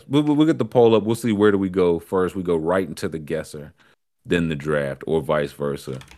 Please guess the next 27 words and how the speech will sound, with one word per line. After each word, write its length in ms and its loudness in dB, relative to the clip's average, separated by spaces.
Like 220 -2
L 140 6
D 180 0
says, 240 -2
it's 100 -14
poll 320 4
time. 420 -4
It's 120 0
break 320 2
time. 340 -4
Let's 180 4
take 220 4
five, 400 4
and 100 -4
we'll 100 -2
catch 200 -4
everyba-, 480 -4
uh, 180 -4
body 220 -4
back 360 -10
on 80 -8
the 60 -8
other 100 -10
side 160 -12
of 60 -14
the 60 -14
break. 200 -16